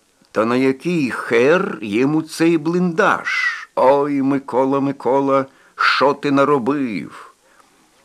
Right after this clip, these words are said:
Зарубин не знал, что еще сказать командиру полка, чем его утешить.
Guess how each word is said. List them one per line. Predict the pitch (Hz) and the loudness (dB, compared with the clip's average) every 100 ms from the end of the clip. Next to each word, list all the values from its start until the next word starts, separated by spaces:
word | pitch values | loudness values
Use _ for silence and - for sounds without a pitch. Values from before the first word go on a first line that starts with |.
| _ | _
Зарубин | - 117 123 151 135 139 | -2 0 2 0 2 2
не | 135 | 0
знал, | 110 127 156 131 65 - _ _ | 0 -2 -2 -4 -8 -14 _ _
что | - - 156 | -8 -4 0
еще | 147 131 - 151 139 | 0 -2 -4 -4 -4
сказать | - 120 120 113 | -6 -4 -4 -4
командиру | 120 113 110 101 107 101 | -4 0 -2 -2 -4 -2
полка, | 101 98 - 82 60 - _ | -2 -4 -4 -6 -6 -10 _
чем | - 123 147 | -6 -2 0
его | 135 113 95 | 0 -2 -2
утешить. | 85 - 76 65 - - | -4 -6 -8 -8 -14 -18